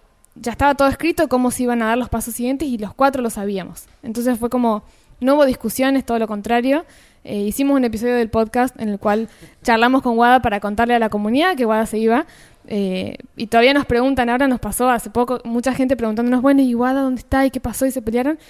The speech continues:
Y el tener el contrato y que sea, que haya un paso a paso de, "Bueno,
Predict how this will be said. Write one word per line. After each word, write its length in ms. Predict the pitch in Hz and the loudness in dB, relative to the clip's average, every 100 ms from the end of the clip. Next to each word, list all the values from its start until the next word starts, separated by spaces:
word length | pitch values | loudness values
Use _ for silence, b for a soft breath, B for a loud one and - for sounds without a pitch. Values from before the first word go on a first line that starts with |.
| B B | B B
Y 180 | - 233 | -6 -4
el 100 | 220 | -2
tener 200 | 220 247 | -2 -4
el 120 | 277 | -2
contrato 760 | 262 240 269 277 269 302 381 - - | -4 -4 0 0 0 -2 -2 -12 -18
y 100 | 214 | -12
que 140 | 190 | -10
sea, 360 | - 240 226 - _ - | -4 -2 -2 -4 _ 0
que 80 | |
haya 160 | 247 277 | 2 2
un 100 | 254 | 0
paso 320 | 247 247 - | -2 -2 -2
a 60 | 240 | -2
paso 440 | 233 240 - 339 | -2 -4 0 2
de, 80 | 262 | 2
"Bueno, 260 | 220 202 | 0 -2